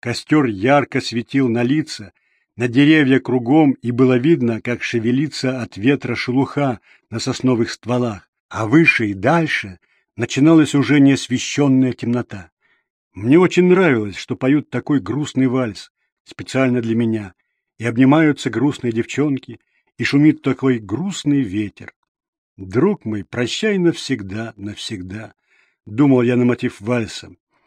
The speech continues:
«Мы не увидимся больше нигде. Ты не хотел подружиться со мной, а я бы тебя не оставил в беде». Больше я его не видел.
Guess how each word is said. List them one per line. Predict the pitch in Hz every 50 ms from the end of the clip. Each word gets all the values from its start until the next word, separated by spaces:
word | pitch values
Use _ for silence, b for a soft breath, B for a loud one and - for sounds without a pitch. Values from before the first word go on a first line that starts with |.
| _ _ -
«Мы | 107 117 131 160 180
не | 190 196
увидимся | 196 196 190 214 220 170 180 175 165 - - 160
больше | 143 135 156 170 151 123 - - 135 131 127
нигде. | 120 113 120 127 110 117 117 107 113 127 117 98 _ _ _ _ _ _ _ _ _ _ _ _ _ -
Ты | - 170
не | 202 208
хотел | - 190 190 190 220 208 190
подружиться | - 151 131 139 151 147 127 143 151 123 - - 117
со | - - 135 127
мной, | 131 135 135 127 113 104 92 - _ _ _ _ _ _ _ _ _ -
а | - 123
я | 143 180 196
бы | 165 214
тебя | - 120 113 120 135 143 135 127 _ _ _ -
не | 104 113 123
оставил | 131 135 123 - - - 147 143 123 113 104
в | 98
беде». | 90 98 104 95 90 104 104 87 _ _ _ _ _ _ _ _ _ _ _ _ _ _ _ _ _ _ _ _ _ _ _
Больше | _ 71 - - 151 180 185 175 - - 135
я | 120 110 127 143 143
его | 139 131 127 127
не | 123 117 110
видел. | 101 104 104 90 - - 82 _